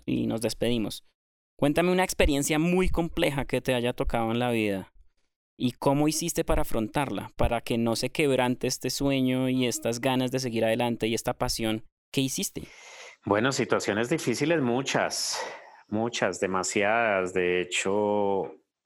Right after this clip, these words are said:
Speaker 2: creo que la que más me ha marcado es cómo la guerra de poder que uno normalmente cree que se da en temas políticos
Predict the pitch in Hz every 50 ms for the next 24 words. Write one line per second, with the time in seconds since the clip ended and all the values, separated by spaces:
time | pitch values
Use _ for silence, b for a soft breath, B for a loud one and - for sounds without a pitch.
0 | _ _ - - 113 107 104 104 - - 123 117 113 113 107 101 98 92 87 -
1 | - - 104 98 92 87 - 107 104 104 107 107 104 - - 117 113 107 107 107
2 | 104 104 104 101 - - - 117 110 107 107 110 110 107 107 B B B B B
3 | B B B B _ - 107 101 98 95 95 - - 101 110 113 110 - 110 98
4 | 92 92 98 101 101 95 - - - _ _ _ _ _ _ _ _ _ _ -
5 | 113 104 98 98 98 98 101 101 107 113 113 104 98 90 95 98 98 95 - -
6 | 110 - - 113 107 107 107 107 104 - - 107 - - 104 95 92 92 92 92
7 | 95 95 101 101 - 104 104 101 101 - 107 104 104 104 - - 110 101 92 95
8 | 101 95 - - 107 - - - 107 104 101 98 - - - - - b